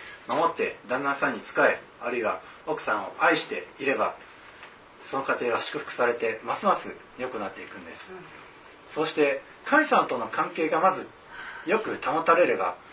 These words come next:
Speaker 1: 皆さんの心がますますきれいに整えられていて、そして旦那さんや奥さんも一目置くようになっていきます。でもですね、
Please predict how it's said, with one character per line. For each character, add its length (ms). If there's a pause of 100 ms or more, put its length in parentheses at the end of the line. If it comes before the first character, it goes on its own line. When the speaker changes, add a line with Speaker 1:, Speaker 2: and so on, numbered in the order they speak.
(200)
Speaker 1:
皆 120
さ 100
ん 40
の 60
心 320
が 100
ま 140
す 80
ま 120
す 200 (600)
き 120
れ 160
い 20
に 160 (200)
整 340
え 60
ら 120
れ 60
て 80
い 80
て、 140 (320)
そ 80
し 80
て 240 (360)
旦 140
那 80
さ 140
ん 80
や 120 (100)
奥 160
さ 120
ん 60
も 80 (840)
一 180
目 80
置 220
く 120
よ 80
う 40
に 40
な 80
っ 40
て 100
い 40
き 120
ま 100
す。 180 (1400)
で 80
も 100
で 80
す 120
ね、 260